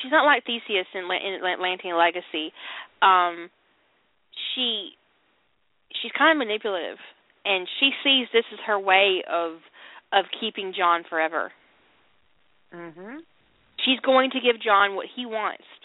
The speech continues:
Speaker 1: so she can keep him. And
Speaker 2: What, or she, so she can get what she wants.
Speaker 1: Right. And so she helps John charge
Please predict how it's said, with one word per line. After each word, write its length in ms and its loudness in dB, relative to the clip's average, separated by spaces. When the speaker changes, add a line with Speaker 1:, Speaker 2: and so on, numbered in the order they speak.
Speaker 1:
so 80 4
she 80 -6
can 240 -6
keep 180 -12
him. 240 -10
And 500 6
Speaker 2:
What, 120 -10
or 200 -6
she, 100 -10
so 140 -2
she 80 -2
can 100 -4
get 120 4
what 100 -4
she 80 -2
wants. 300 -4
Speaker 1:
Right. 320 4
And 240 2
so 60 -2
she 380 -2
helps 280 2
John 500 0
charge 500 6